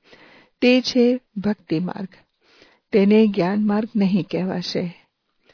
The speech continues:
જ્ઞાનથી સ્વર્ગની સ્થાપના થાય છે, ત્યાં હંમેશા ધરતી સબ્જ રહે છે,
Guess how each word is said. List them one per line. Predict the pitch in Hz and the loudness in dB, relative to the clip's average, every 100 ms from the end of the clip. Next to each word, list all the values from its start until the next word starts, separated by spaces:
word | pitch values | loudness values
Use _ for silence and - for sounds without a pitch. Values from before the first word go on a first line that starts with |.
| _ _ _ - | _ _ _ -8
જ્ઞાનથી | 202 208 220 233 254 247 | 0 4 4 2 2 0
સ્વર્ગની | 247 - 180 202 214 220 | 0 -2 -2 0 2 2
સ્થાપના | - 175 - 214 196 | -2 -8 -6 -4 -4
થાય | - 147 202 | -4 -4 -4
છે, | - - 190 - - - _ _ _ _ - | -6 -8 -8 -12 -20 -20 _ _ _ _ 2
ત્યાં | 233 240 220 | 4 4 2
હંમેશા | 202 208 226 240 - 190 190 _ - | 2 4 4 4 -4 -8 -10 _ -12
ધરતી | 190 175 190 - 208 208 208 | -6 0 0 0 -2 -2 -2
સબ્જ | - 151 - 214 | -4 -8 -6 -6
રહે | 190 180 170 | -4 -4 -6
છે, | - 185 208 | -6 -10 -10